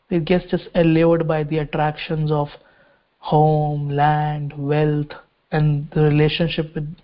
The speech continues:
to this body. "Oh, this is mine, that is mine." So that's what Maharaj Yudhishthir, in a conversation,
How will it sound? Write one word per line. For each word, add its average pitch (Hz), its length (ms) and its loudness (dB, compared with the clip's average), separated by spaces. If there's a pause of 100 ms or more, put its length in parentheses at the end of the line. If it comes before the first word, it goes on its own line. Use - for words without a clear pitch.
(300)
to 165 80 -2
this 151 180 2
body. 147 640 2
"Oh, 156 180 -4
this 147 260 -2
is 147 160 -2
mine, 147 380 2
that 143 220 0
is 147 160 -2
mine." 147 380 -2 (2500)
So 160 360 4 (360)
that's 175 320 2
what 185 400 2 (640)
Maharaj 165 420 -2
Yudhishthir, 160 540 -8 (1160)
in 160 100 -6
a 156 80 -6
conversation, 160 960 -2